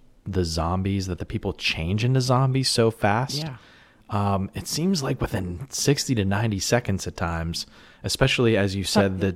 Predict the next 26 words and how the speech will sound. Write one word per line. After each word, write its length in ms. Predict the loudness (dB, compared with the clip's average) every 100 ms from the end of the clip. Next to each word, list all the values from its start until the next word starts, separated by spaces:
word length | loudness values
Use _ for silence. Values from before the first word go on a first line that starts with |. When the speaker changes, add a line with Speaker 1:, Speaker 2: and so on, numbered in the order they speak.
| -2
Speaker 1:
the, 460 | 0 2 2 -2 -2
the 340 | -2 0 -2 -2
girl 360 | 0 2 2
and 120 | 0
the 140 | -2 -4
boyfriend, 720 | -4 -4 -4 -4 -2 -4 -4
the 80 | 0
Speaker 2:
Yeah. 120 | 2
Speaker 1:
baseball 300 | 2 0 -2
player 300 | -2 -2 -2
at 140 | -4 -6
the 120 | -4
end 180 | -4 -4
there. 160 | -2
Speaker 2:
Sometimes 460 | 0 0 0 0 0
it's 180 | -4 -4
even, 320 | -2 -2 -2
like, 220 | -4 -8 -4
instant. 640 | -2 -2 -6 -14 -12 -16 -20 _ _
There's, 320 | 0 0 0
like, 200 | -2 2 0 0 -6
<coughs> 240 | -12 -10
no 260 | 0 2 2
fighting 440 | 2 2 2 0 -6
it. 220 | -12 -14 -18 _ _
Speaker 1:
It 60 | _